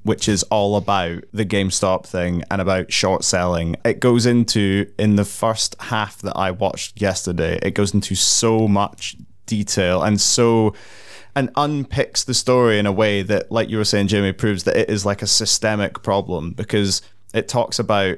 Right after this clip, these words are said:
the kind of, like, meme stock people, but it also talks about, like, how short selling actually works. But then it also talks about how a lot of the people who got in on the kind of "let's meme this GameStop stock"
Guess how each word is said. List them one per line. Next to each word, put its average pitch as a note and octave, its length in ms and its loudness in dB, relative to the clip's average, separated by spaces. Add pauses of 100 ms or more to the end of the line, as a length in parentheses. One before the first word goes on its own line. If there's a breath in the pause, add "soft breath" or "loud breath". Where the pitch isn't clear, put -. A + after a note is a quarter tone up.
(200)
the - 80 -8
kind F#2+ 260 -2
of, F#2 180 -4
like, F2 220 -2
meme A2 380 2
stock - 380 -2
people, F#2 340 -6
but F#2 180 2
it F#2+ 40 6
also G#2 260 2
talks G2 300 -4
about, G2 180 -4
like, F#2 260 -4
how G#2+ 300 -2
short G#2+ 300 0
selling F#2+ 320 0
actually F#2 320 -6
works. G2 320 -2
But G#2 100 -6
then A2+ 140 2
it - 80 0
also G#2+ 200 -2
talks F#2+ 280 -4
about F#2+ 260 -2
how F#2+ 320 -2 (240 soft breath)
a A#2 60 2
lot B2+ 240 2
of C3+ 100 -2
the C3 60 -6
people G#2+ 480 -2
who A2 100 2
got G#2 320 0
in G2+ 380 0 (120)
on F#2+ 260 0
the F#2+ 100 0
kind G2 260 0
of F2 240 -4 (220)
"let's G#2 340 -2
meme G#2 380 4
this G2+ 200 0
GameStop G2 560 0
stock" F2 400 -2